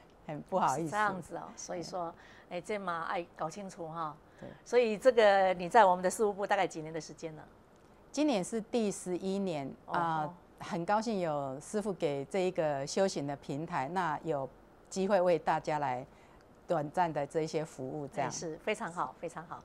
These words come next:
Speaker 2: 所以丁酉年恭祝王禅老祖圣诞千秋的水陆大法会啊，现在大家应该陆陆续续都在报名了。
Speaker 1: 是。
Speaker 2: 不过报名的时候呢，当然你早点报名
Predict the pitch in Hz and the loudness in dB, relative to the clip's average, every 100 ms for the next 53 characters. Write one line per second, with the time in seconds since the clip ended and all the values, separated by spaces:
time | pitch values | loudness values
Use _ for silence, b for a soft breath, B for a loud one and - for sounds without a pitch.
0 | B B B - 220 214 190 226 220 185 | B B B -2 0 2 -2 -2 0 0
1 | 180 180 202 208 202 190 185 175 175 170 | -2 -4 -4 -4 -2 -4 -4 -4 -4 -6
2 | 180 175 165 180 175 170 165 - 156 165 | -6 -6 -6 -8 -6 -6 -6 -6 -6 -6
3 | 160 160 143 - 170 156 - B B B | -6 -6 -8 -8 -10 -10 -14 B B B
4 | - 190 202 185 190 175 180 175 175 180 | -4 2 4 4 4 2 0 0 2 6
5 | 247 220 196 190 190 175 165 165 165 165 | 6 4 0 -4 -4 -2 0 0 2 0
6 | 156 143 143 139 B B - 208 240 226 | 0 -10 -14 -14 B B 0 6 12 12
7 | 180 277 233 185 175 170 180 196 180 165 | 12 10 8 6 0 2 0 -2 -2 -2
8 | 160 196 185 170 165 170 180 160 185 165 | 0 0 0 -2 2 2 2 2 2 2
9 | 160 | -2